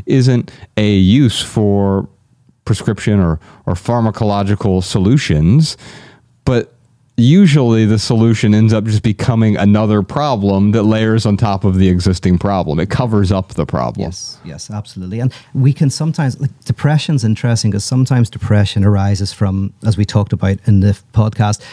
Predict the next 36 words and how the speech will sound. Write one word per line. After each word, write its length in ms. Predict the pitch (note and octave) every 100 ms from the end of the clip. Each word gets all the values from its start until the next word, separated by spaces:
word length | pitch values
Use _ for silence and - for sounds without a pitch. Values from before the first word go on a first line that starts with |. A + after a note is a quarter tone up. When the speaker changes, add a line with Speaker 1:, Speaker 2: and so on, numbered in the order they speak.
| - - -
Speaker 2:
a 60 |
failure 680 | - - A2+ A#2 B2+ B2+ A#2+
of 120 | A2+
desire. 540 | - G2+ G#2+ G#2 A2 A2+
So 140 | - G2+
we, 200 | G#2+ G#2
we 100 | A2+
can 220 | - G#2
no 140 | G#2+ A#2+
longer 380 | A2+ G#2 G2+ G2
desire. 480 | F#2 F#2 F2+ F#2
We 100 | G#2+
find 300 | G2+ G#2 G#2+
ourselves 360 | G2+ - G2 F#2
no 220 | G2+ G#2
longer 420 | A2 G#2 G#2 G2 F#2+
desiring, 560 | F#2+ F#2+ F#2 F#2+ G#2 - - - - _
or 540 | C3+ B2+ C#3 C#3 C3 B2
we're 180 | A#2 G#2
fixated. 600 | A2 - - G2 A#2+ - _ _ _
We 200 | A2 A2
on-, 160 | A#2 A#2
we 100 | A2
desire 560 | G#2+ F2 G#2 G#2+ G#2+
one 240 | G2+ F#2+ G2
thing. 320 | - - G#2 _ _
We're, 180 | A2+ G#2+
we 180 | A#2 G#2
desire 340 | G2+ G2 G#2
one 240 | G#2+ G#2 F#2
person 460 | - G2 - G2
or 80 | F2+
one 240 | F2+ G2 G2
thing. 300 | F#2+ G2 G2
We 100 | G2+
can't 400 | - A2+ A2+